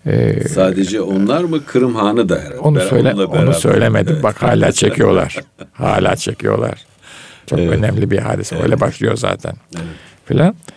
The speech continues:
Speaker 1: Bir hesaplaşma yaşıyor ya Kemal orada işte. "Duydum sana zevk almadın Slav kederinden." diyor yani. Orada da bir keder var. Bin yıllık bir Hristiyani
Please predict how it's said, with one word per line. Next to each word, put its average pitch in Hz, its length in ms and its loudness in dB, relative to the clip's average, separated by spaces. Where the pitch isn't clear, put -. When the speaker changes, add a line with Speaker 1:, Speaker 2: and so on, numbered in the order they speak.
Speaker 1:
Bir 147 260 0
hesaplaşma 123 520 0
yaşıyor 107 320 0
ya - 220 -8
Kemal - 360 -6
orada - 220 -8
işte. - 260 -14
"Duydum 113 300 0
sana - 260 -4
zevk 123 320 -4
almadın 127 400 -4
Slav - 260 -6
kederinden." - 720 -10
diyor - 220 -10
yani. - 320 -14
Orada 120 240 -2
da 120 100 2
bir - 60 -4
keder - 380 -6
var. - 360 -12
Bin - 180 0
yıllık - 380 -6
bir 117 180 0
Hristiyani 110 680 -2